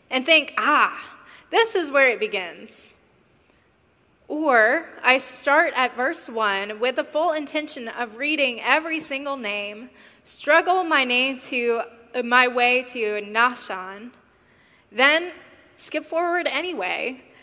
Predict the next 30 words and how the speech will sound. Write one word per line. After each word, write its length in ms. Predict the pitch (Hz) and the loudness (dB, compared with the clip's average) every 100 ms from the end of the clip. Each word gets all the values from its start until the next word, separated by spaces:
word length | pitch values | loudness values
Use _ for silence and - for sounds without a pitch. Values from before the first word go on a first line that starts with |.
| - - | -20 -2
and 260 | 226 247 240 | 2 2 4
give 200 | 285 311 | 4 4
myself 440 | 339 339 311 320 | 2 4 2 2
a 140 | 262 247 | 0 2
good 220 | 254 277 | 4 4
pat 240 | 285 269 | 6 6
on 160 | 277 262 | 4 0
the 60 | |
back 300 | 233 233 254 | 6 6 6
for 600 | - 262 247 247 247 233 156 | 2 2 4 4 4 0 2
a 500 | 240 233 226 233 226 | 6 6 6 2 -2
decent 640 | 240 254 - 240 220 - - | -6 -6 -4 -6 -6 -14 -10
attempt. 580 | 226 226 208 180 - - _ _ _ _ _ _ _ _ _ _ _ _ _ _ _ _ _ - - _ | -10 -6 -6 -6 -14 -20 _ _ _ _ _ _ _ _ _ _ _ _ _ _ _ _ _ -20 -20 _
Friends, 440 | 302 294 302 294 | 4 4 4 0
for 240 | 269 302 277 | -2 2 2
some 280 | 330 339 | 0 -2
reason, 440 | 349 339 339 294 277 | 0 0 2 0 0
I 520 | 247 269 277 302 254 - | 2 4 4 0 -6 -2
don't 280 | 294 339 294 | 0 0 -2
believe 460 | 285 311 330 262 | -2 0 -2 0
that 220 | 247 226 | 2 2
this 260 | 262 311 311 | 2 0 -2
was 300 | 269 247 233 | -4 -4 -6
the 220 | 269 269 | -6 -4
intention 720 | 247 240 262 277 277 233 196 196 | -4 -6 -10 -10 -8 -8 -8 -10
of 180 | 226 | -10
the 140 | 214 220 | -8 -2
writer 540 | 233 254 240 196 202 - - - _ _ | 2 2 2 0 -4 -12 -20 -20 _ _
of 160 | 226 226 | -2 4
Matthew. 500 | 233 285 311 196 | 4 4 -2 -10